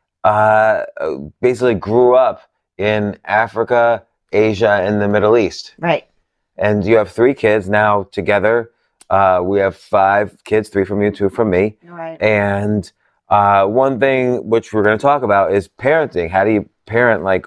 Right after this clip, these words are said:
Speaker 1: all these different shapes and sizes and, and so on? You're, like, an expert in that. Like, you have a very unusual experience. And also, you've parented them in the U S and abroad. And also, you've dealt with tragedy.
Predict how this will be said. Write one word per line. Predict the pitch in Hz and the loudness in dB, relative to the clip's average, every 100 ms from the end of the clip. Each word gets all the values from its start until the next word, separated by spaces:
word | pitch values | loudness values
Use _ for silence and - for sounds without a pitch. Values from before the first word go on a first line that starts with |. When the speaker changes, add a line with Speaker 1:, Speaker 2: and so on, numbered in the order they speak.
| - | -2
Speaker 1:
all | 104 104 | 0 0
these | 101 | -4
different | - 104 101 | -6 -6 -6
shapes | - 92 98 - | -6 -4 -4 -4
and | 98 | -10
sizes | - 95 107 92 92 95 85 | -2 0 0 0 -2 -2 -4
and, | 87 90 90 _ _ _ | -4 -4 -6 _ _ _
and | 95 98 | -2 0
so | 92 120 | 0 0
on? | 120 95 | 2 2
You're, | 107 | 2
like, | 110 104 | 2 0
an | 107 92 | -2 -2
expert | 123 - 98 92 | -4 -2 -4 -2
in | 92 | -2
that. | 87 87 | -2 0
Like, | 92 92 | 0 0
you | 87 | 0
have | 101 | 0
a | 98 | 2
very | 107 117 | 2 0
unusual | 107 107 | -2 -4
experience. | 104 98 98 | -2 -2 0
And | 98 | 2
also, | 123 127 110 98 _ _ - | 0 2 -2 -2 _ _ -4
you've | 101 - | -4 -2
parented | 107 107 98 101 | 0 0 0 -2
them | 92 101 95 - _ _ - | 0 0 -2 -10 _ _ -6
in | 95 | -2
the | 92 | 0
U | 101 147 | 2 4
S | 151 147 - | 2 -2 -8
and | 98 | -6
abroad. | 95 107 135 139 123 | -6 -2 0 2 2
And | 123 | 0
also, | 147 143 135 | 0 0 -2
you've | 120 95 | -2 0
dealt | 110 90 | 0 0
with | 110 113 _ _ _ _ _ | -2 -4 _ _ _ _ _
tragedy. | - 107 107 110 107 123 123 | -2 0 0 0 0 0 -2